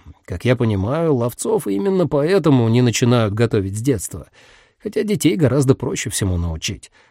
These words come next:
Но с такой подготовкой нам дома пришлось бы непросто.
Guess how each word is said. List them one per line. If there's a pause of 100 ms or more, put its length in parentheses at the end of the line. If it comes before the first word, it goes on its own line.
(140)
Но
с
такой
подготовкой
нам
дома
пришлось
бы
непросто.